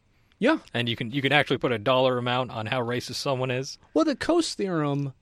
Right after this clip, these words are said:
Speaker 1: is something saying that, oh, there's always gonna be, you know, the right kind of equilibrium, because if there are folks who are, who are minorities and wanna get in, they'll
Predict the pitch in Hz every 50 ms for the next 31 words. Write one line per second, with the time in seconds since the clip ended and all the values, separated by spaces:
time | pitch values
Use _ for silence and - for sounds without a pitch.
0 | _ _ - 170 175 - 190 180 165 170 160 151 - - 165 156 147 147 - -
1 | 170 185 185 175 165 160 143 147 143 143 - - 165 180 208 247 254 254 240 214
2 | 180 - 190 190 190 185 156 147 156 156 156 160 156 147 - - 139 131 127 127
3 | 123 127 127 123 156 190 202 202 - 214 196 185 165 165 - - 143 139 131 139
4 | 135 139 139 143 135 - 147 143 131 - - - - - - - _ _ _ 196
5 | 233 269 254 - - - - 208 220 226 220 202 - - - - 220 214 - -
6 | - - - 196 190 196 196 190 190 185 180 180 175 - - - _ - 160 151
7 | 143 151 147 151 151 156 151 156 160 165 196 208 208 208 196 190 175 170 170 170
8 | 151 143 139 143 143 139 135 135 131 - - - - - _ - 135 135 175 190
9 | 196 185